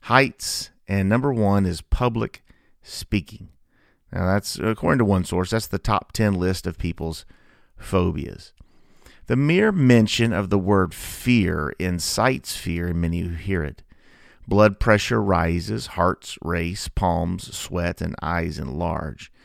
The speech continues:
The word fear reminds us there are things in life that scare us half to death. But all throughout Scripture,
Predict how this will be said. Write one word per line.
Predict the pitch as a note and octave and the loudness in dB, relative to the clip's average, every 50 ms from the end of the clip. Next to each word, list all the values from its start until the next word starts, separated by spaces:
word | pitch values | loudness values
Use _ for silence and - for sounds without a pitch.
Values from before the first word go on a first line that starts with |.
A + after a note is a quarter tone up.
| _ _ - - - - - _ - - | _ _ -20 -20 -20 -20 -20 _ -8 -4
The | - C3+ | -2 0
word | C#3 D#3 G3 G3+ G3 | 4 4 4 4 4
fear | - - - - - D#3 C3 A#2 A#2 | 0 -6 -4 0 2 4 6 6 6
reminds | A#2+ B2 A#2 A2+ A#2 B2 C3 D3 E3 F3 E3 C#3 G#2 F#2 | 6 6 6 6 4 4 4 4 2 2 2 0 0 0
us | F#2+ F2+ F#2 - - | 0 0 0 -2 -2
there | - G#2+ F#2+ C#2+ | -2 -2 0 0
are | F#2 F#2+ | 0 -2
things | F#2 - - C3 C3+ D3 F3 F#3 F#3+ A3 | -2 -2 -2 -2 0 0 0 -2 -2 -4
in | G3+ D3+ G#2 | -4 -4 -2
life | F#2 F2 F2 F2 F2 F2+ - | -2 -2 -2 0 -2 -2 -4
that | - - - - | -6 -8 -8 -6
scare | - - - - - - - E3 B2+ A2 A2+ | -6 -6 -6 -6 -4 0 4 6 6 8 8
us | G2+ G2+ G2+ - | 6 6 4 0
half | - F#2 F2 E2+ E2 - | -2 -2 -2 -2 -4 -8
to | - D#2+ | -10 -8
death. | D#2+ E2 D#2+ - - F#2 - - _ - - _ _ _ _ _ _ _ - - | -4 -4 -4 -4 -6 -10 -14 -20 _ -20 -20 _ _ _ _ _ _ _ -16 -4
But | - - C3 | 2 6 8
all | C#3+ D#3+ G3+ | 8 8 6
throughout | G#3 - C4+ A#3 A3 G#3+ - - | 6 4 4 6 6 6 6 4
Scripture, | - - - G#2 F#2 - - - E2+ F2+ G#2+ | 0 -4 -2 -2 -2 -2 -2 -4 -4 -4 -4